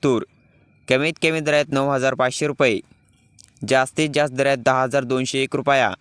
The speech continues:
आणि सर्वसाधारण दर आहेत नऊ हजार नऊशे एक रुपया. तर पुढील पीक आहे लाल तूर, कमीत कमी दर आहेत नऊ हजार पाचशे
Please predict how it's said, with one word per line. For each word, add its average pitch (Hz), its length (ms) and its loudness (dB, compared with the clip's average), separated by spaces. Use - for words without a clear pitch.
आणि 127 360 0
सर्वसाधारण 139 840 0
दर 139 100 -2
आहेत 113 160 0
नऊ 135 180 0
हजार 143 240 0
नऊशे 131 420 -2
एक 127 200 2
रुपया. 127 340 2
तर 131 120 0
पुढील 151 280 -2
पीक 156 220 0
आहे 127 220 2
लाल 131 260 2
तूर, 135 200 2
कमीत 147 260 0
कमी 160 200 0
दर 151 120 -2
आहेत 147 200 0
नऊ 139 160 0
हजार 139 220 0
पाचशे 127 420 -2